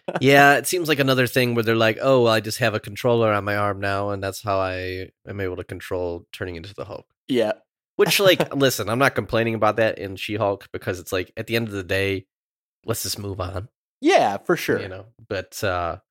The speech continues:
Speaker 1: it is a very big plot element, unlike the Hulk thing, so.
Speaker 2: Yes.
Speaker 1: Um, I think one more Doctor Strange little bit. Um, they were talking with Michael Waldron.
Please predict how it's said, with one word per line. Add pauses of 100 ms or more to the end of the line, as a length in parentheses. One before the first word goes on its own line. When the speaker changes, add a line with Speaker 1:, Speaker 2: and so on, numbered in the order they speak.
(480)
Speaker 1:
it
is
a
very
big
plot
element, (100)
unlike
the
Hulk
thing, (280)
so. (420)
Speaker 2:
Yes. (1040)
Speaker 1:
Um, (380)
I
think
one
more
Doctor
Strange
little
bit. (540)
Um,
they
were
talking (120)
with
Michael
Waldron.